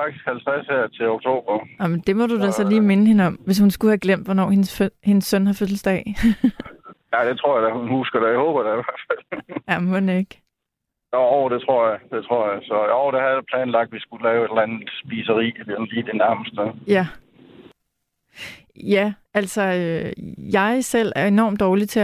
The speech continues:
Speaker 2: at holde min egen fødselsdag, og også på de der runde fødselsdage, og det synes jeg egentlig også er lidt dumt. Altså,
Speaker 1: Ja, ja.
Speaker 2: bør man
Speaker 1: Jamen, det
Speaker 2: ikke
Speaker 1: er
Speaker 2: bare
Speaker 1: også,
Speaker 2: gøre det?
Speaker 1: øh, jeg er også en klump til det. Det er ligesom, det er lige meget.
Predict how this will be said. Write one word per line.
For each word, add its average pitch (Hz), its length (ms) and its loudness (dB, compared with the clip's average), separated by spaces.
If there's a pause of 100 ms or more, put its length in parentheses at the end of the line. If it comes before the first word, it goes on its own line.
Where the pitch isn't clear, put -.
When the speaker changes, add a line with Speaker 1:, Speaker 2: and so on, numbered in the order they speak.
(140)
Speaker 2:
at 190 140 2
holde 190 200 4
min 202 120 4
egen 185 180 2
fødselsdag, 202 680 -2
og 151 240 0 (100)
også 214 340 0
på 226 60 2
de 208 140 -2
der 196 200 2
runde 190 360 4
fødselsdage, 196 760 -2
og 233 60 -2 (140)
det 233 120 0
synes 240 200 -2
jeg 240 80 4
egentlig 214 360 2
også 214 200 0
er 214 40 4
lidt 214 260 -2
dumt. - 380 -2 (200)
Altså, 185 300 0 (1040)
Speaker 1:
Ja, 143 180 4 (440)
ja. 127 160 2 (380)
Speaker 2:
bør 208 160 -2
man 220 40 0
Speaker 1:
Jamen, 226 160 2
det 220 40 2
Speaker 2:
ikke 214 120 -2
Speaker 1:
er - 80 -6
Speaker 2:
bare 202 160 -2
Speaker 1:
også, 196 120 -2
Speaker 2:
gøre 185 180 0
det? 208 160 0
Speaker 1:
øh, 120 440 0 (880)
jeg 127 200 2
er 127 40 2
også 127 280 -2
en 123 80 -10
klump 131 340 -2
til 131 180 0
det. 120 120 -2
Det 127 100 0
er 127 140 0
ligesom, 123 360 -2
det 120 100 0
er 120 40 -2
lige 127 140 -2
meget. 107 420 0